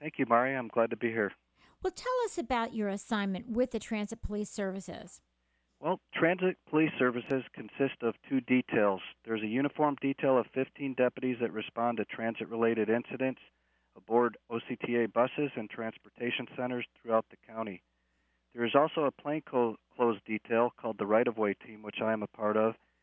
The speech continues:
Speaker 1: that patrol checks the railroad right-of-ways throughout the county as well as on board the Metrolink trains. The right-of-way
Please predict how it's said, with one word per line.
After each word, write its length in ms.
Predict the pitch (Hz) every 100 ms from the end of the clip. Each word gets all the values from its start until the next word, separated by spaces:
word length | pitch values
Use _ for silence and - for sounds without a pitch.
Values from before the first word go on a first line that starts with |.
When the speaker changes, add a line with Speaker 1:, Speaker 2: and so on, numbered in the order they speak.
| _ -
Speaker 1:
that 180 | 110 -
patrol 320 | - - 139
checks 300 | - 139 - -
the 60 |
railroad 380 | 120 123 123 113
right-of-ways 540 | 110 120 117 120 120 117 -
throughout 240 | 113 110
the 80 | - -
county 280 | 117 117 113
as 80 | 98 110
well 200 | 117 120
as 100 | 107
on 200 | 113 110
board 240 | 107 110
the 60 | 104
Metrolink 580 | 104 107 - 104 104 95
trains. 440 | - 117 117 90 _ _ _ _ _ _ _ _ -
The 180 | 113 110
right-of-way 720 | 113 147 147 131 123 120